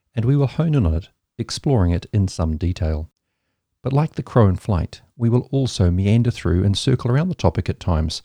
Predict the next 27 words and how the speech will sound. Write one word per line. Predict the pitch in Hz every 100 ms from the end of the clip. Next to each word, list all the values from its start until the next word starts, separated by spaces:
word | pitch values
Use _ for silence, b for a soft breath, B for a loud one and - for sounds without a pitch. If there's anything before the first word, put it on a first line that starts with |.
| b b b
so | - - 147
as | 143
to | 135
really | 113 101 110 107 95
get | 87 98 -
to | 92
grips | 92 - 95
with | 80
it | - - _ _
and | 113 107
to | 107
reach | 110 - -
some | 98
new | 92 92 90 -
understandings. | 90 80 - 82 82 76 78 - - _ _ _ _ _ _ _ _ _ _ _ _ _ _ _ _ _ _
The | -
earliest | 185 214 -
known | 123 104
reference | 113 - 85 -
to | -
this | 90 -
phrase | - 92 80 -
dates | 107 98 -
back | 90 -
to | -
seventeen | - 95 85 85 85 78
sixty-seven. | - - - 85 - 95 82 80